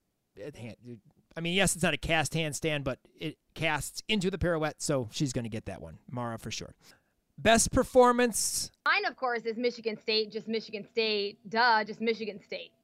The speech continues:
Speaker 1: I have to give Peyton Murphy from Western Michigan a shout out for best performance, and I do this not only because she's my athlete, but because of what she went through. Most of you remember she did hurt her ankle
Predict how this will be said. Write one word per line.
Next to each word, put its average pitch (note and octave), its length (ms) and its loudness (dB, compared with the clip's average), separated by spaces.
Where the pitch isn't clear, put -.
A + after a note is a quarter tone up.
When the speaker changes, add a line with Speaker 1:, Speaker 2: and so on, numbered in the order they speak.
Speaker 1:
I G3+ 160 2
have A3+ 220 2
to G#3 120 -4
give E3+ 380 2
Peyton C#3+ 340 0
Murphy C#3 400 -4
from B2+ 220 -6
Western C3 280 -4
Michigan B2+ 520 -4
a B2+ 80 -12
shout C3+ 320 -4
out B2+ 160 -6
for B2+ 100 -14
best A#2 240 -10
performance, A2+ 720 -10
and C3 200 -12
I C3 140 -10
do D3+ 220 -10
this C#3+ 200 -8
not D#3+ 200 -6
only D#3 160 -8
because C3+ 260 -8
she's C3 180 -10
my B2+ 140 -6
athlete, B2 380 -6
but C#3+ 240 -2
because B2+ 400 -8
of A#2 100 -12
what B2 220 -12
she - 180 -10
went B2 280 -10
through. C3 360 -6
Most B2+ 380 -8
of C3+ 80 -8
you C3 80 -4
remember B2+ 360 -6
she C3 140 -6
did B2+ 220 -10
hurt C#3 180 -4
her C3 140 -8
ankle B2+ 300 -10